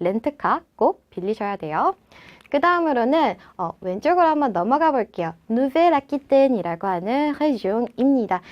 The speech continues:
자, 이 레지옹은요, 원래 부아토 샤랑트, 그 다음 리무진, 아키텐 이렇게 세 가지 지역으로 분리가 되어 있었지만 지금은 하나의 누벨 아키텐으로 통합이 되어 있습니다.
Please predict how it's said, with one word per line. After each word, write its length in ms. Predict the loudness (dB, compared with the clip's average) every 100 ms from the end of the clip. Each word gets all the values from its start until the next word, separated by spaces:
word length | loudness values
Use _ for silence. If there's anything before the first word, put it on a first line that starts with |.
| -12
자, 120 | -2 0
이 80 |
레지옹은요, 1000 | 0 0 2 2 2 -2 -2 -2 0 0 -4 _ -6
원래 420 | -2 2 2 0 -10 -20 -4
부아토 360 | 0 0 -2 -4
샤랑트, 640 | -4 -4 -4 -4 -6 -12 _ _
그 100 | -10
다음 260 | -6 -4
리무진, 640 | 0 2 2 0 -4 -4 -6 _ _ _
아키텐 800 | -6 -2 -4 0 -2 -2 -6 -10 -10
이렇게 320 | -12 -10 -12
세 220 | -4 -4
가지 480 | 0 0 -2 -6 -6
지역으로 520 | -6 -4 -4 -4 -6
분리가 400 | -6 -4 -2 0
되어 220 | 0 -2
있었지만 600 | -4 -4 -8 -4 -2 -2
지금은 540 | -4 -10 -4 -2 0 0
하나의 500 | 0 -2 -2 0 -2 -4 -8
누벨 420 | 0 0 2 2 2
아키텐으로 1000 | -2 -6 -6 -2 0 0 -2 0 0 0
통합이 480 | -2 -4 -2 -2
되어 220 | -4 -4 -4
있습니다. 600 | -4 -2 0 0 -2